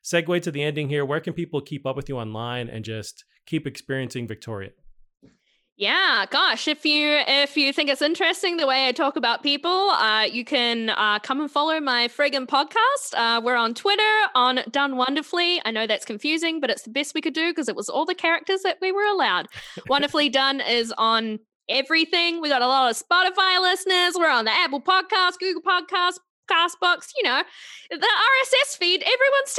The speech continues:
Speaker 2: taken it. So you can listen to it anywhere. And, you know, as mentioned earlier, I'm,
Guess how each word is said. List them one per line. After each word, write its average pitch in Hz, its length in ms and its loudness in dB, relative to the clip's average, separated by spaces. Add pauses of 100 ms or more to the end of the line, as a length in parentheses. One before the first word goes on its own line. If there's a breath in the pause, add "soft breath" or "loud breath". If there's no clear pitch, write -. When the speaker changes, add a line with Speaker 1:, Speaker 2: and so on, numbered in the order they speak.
Speaker 2:
taken 359 200 -2
it. 202 160 -4
So - 120 0 (360)
you 494 320 0
can 571 160 -8
listen 554 220 0
to 587 80 2
it 571 220 0 (100)
anywhere. 233 320 2
And, 311 320 0
you 330 120 -2
know, 294 140 2 (120)
as 381 120 0
mentioned 381 300 -2
earlier, 427 340 2 (200)
I'm, 440 160 2